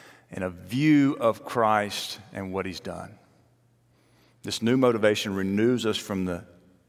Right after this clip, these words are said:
inside out. It's a new birth, a supernatural transformation of character. It's a new creation. We are a new creation. And Paul says,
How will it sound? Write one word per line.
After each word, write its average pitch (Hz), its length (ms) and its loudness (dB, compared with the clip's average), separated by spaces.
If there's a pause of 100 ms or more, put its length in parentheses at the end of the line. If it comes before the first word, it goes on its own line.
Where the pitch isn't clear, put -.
(180)
inside 113 600 2
out. 87 280 0
It's 95 140 -8
a 95 40 -6
new 110 340 0
birth, 95 360 0
a 98 80 -8
supernatural 110 840 -2
transformation 95 840 -6
of 85 160 -14
character. 92 480 -6
It's 98 200 -8
a 95 80 -6
new 101 560 -6 (480)
creation. 90 880 -6
We 120 540 0 (280)
are 95 580 0 (240)
a 92 100 -10
new 90 320 -8
creation. 90 680 -14 (1600)
And - 140 -12
Paul 120 240 2
says, 95 540 0